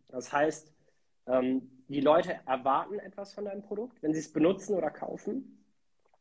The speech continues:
Und du sollst sie positiv überraschen, dass man sich das als Zielsetzung,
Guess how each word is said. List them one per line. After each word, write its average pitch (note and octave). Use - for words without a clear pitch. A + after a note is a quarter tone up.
Und A#2+
du D3
sollst D3+
sie C3+
positiv D3+
überraschen, B2
dass -
man B2
sich A#2+
das -
als C3
Zielsetzung, A2+